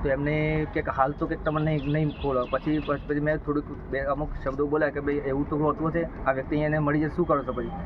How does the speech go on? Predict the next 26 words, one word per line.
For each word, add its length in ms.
તો 60
એને 140
પછી 180
દરવાજો 320
ખોલીને 360
અંદર, 280
અ, 400
રૂમ 220
નંબર 260
એક, 140
સ્પેશિયલ 420
રૂમ 120
નંબર 220
એકમાં 280
એમને, 400
અ, 520
એ 80
જે 180
વ્યક્તિ 260
કમ્પાઉન્ડર 380
હતો, 140
કોઈ 120
હતું, 160
મને 140
ખબર 200
નથી, 200